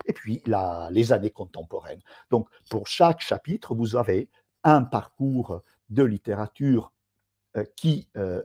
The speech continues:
donne, euh, donne lieu à un parcours de citoyenneté.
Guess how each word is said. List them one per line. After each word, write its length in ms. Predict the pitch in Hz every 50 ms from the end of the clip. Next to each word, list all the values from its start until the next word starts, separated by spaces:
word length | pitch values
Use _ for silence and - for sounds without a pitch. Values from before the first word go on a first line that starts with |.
| - -
donne, 680 | 113 110 110 175 165 151 123 107 101 90 90 87 87 - _ _ _ _ _ _ - -
euh, 340 | 90 85 85 82 82 82 92
donne 280 | 107 135 131 117 110 107
lieu 340 | 104 107 123 160 208 226 -
à 260 | - 120 139 - 117
un 60 | 113
parcours 500 | 113 - 170 - - - - 120 131 127
de 140 | 104 101 101
citoyenneté. 720 | 101 - - 117 - - 98 92 98 92 90 - 80 -